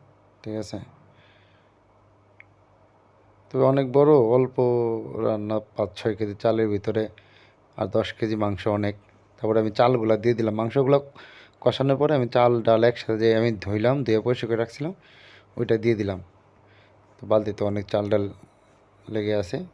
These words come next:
ওইটা দিয়ে ভালো করে আমি এই যে নাড়িয়ে দিচ্ছি, না হয়তো এক সাইড হয়ে থাকবে। তো এইভাবেই এই প্রসেসিংটা করতে হয়। আসলে রান্না তো তেমন করতে পারি না, রান্না হয়েও গেল।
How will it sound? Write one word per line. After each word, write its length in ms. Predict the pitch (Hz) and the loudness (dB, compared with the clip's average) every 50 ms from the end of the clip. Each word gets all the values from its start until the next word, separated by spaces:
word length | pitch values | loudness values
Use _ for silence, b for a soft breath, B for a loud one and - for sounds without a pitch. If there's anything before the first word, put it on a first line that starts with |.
| _ _ - | _ _ -14
ওইটা 160 | - 101 104 | -8 -6 -6
দিয়ে 280 | 98 98 95 113 123 131 | -6 -6 -4 -2 0 0
ভালো 240 | 104 98 101 104 101 | 0 0 -2 -4 -4
করে 220 | - - 110 117 | -6 -4 -4 -2
আমি 160 | 113 110 110 | -4 -2 -4
এই 80 | 104 101 | -4 -2
যে 120 | 101 101 101 b b b b b b b b b _ | -4 -4 -6 b b b b b b b b b _
নাড়িয়ে 280 | 104 104 113 117 123 123 | -2 0 2 4 2 2
দিচ্ছি, 360 | 113 120 113 - - - - 92 87 - _ _ _ _ _ b b b b b b b b b b b _ _ _ - | 2 0 -4 -4 -8 -12 -12 -12 -12 -14 _ _ _ _ _ b b b b b b b b b b b _ _ _ -8
না 180 | 110 107 101 101 | -4 -4 -2 -2
হয়তো 400 | 98 104 107 104 101 - 110 104 | -2 -4 -6 -6 -4 -2 -2 2
এক 240 | 104 110 110 - | 2 2 0 0
সাইড 220 | - - 107 107 107 107 | -2 0 0 0 2 0
হয়ে 100 | 113 110 | -2 0
থাকবে। 360 | - 120 110 107 117 151 214 - - - _ _ _ _ _ _ _ _ _ _ _ _ _ b b b b b b b b b b b b _ | 0 -2 0 2 2 2 0 -2 -14 -20 _ _ _ _ _ _ _ _ _ _ _ _ _ b b b b b b b b b b b b _
তো 80 | - 131 | -6 -6
এইভাবেই 640 | - - 139 143 135 143 156 156 170 175 170 170 - - - | 0 2 4 4 4 4 4 4 6 4 4 2 0 -6 -4
এই 400 | - 123 117 113 110 110 117 - - _ _ _ _ - _ | -2 0 2 2 0 0 -2 -6 -10 _ _ _ _ -20 _
প্রসেসিংটা 460 | _ 127 127 123 120 135 135 135 135 135 | _ 0 0 2 0 -2 -2 0 0 -2
করতে 360 | 135 - 139 - - - 139 | -2 -4 -6 -6 -6 -10 -4
হয়। 240 | 110 101 95 110 - - - - - _ _ _ _ b b b b b b b b - - | -2 0 -2 -2 -2 -6 -14 -20 -20 _ _ _ _ b b b b b b b b -14 -12
আসলে 360 | 127 - 156 147 151 151 - - - - _ _ _ _ - | -6 -4 -2 0 0 -2 -2 -6 -14 -20 _ _ _ _ -4
রান্না 380 | 113 117 127 143 147 139 131 | 2 2 4 4 4 2 0
তো 100 | 127 - | 0 0
তেমন 220 | 131 - 143 143 139 | -2 -2 0 0 0
করতে 300 | 135 - 143 - - 151 | -2 -4 -6 -2 -2 -2
পারি 180 | 135 131 131 139 | 0 0 0 0
না, 200 | 139 139 117 95 95 - _ b b b b b b b b b b b _ | 0 0 -2 -2 -6 -16 _ b b b b b b b b b b b _
রান্না 300 | - 110 113 113 117 113 | -4 -4 -4 -2 -2 -4
হয়েও 340 | 107 95 117 127 139 143 135 | -2 2 6 8 8 8 8
গেল। 340 | 120 117 113 101 92 98 - | 6 4 2 0 0 -4 -6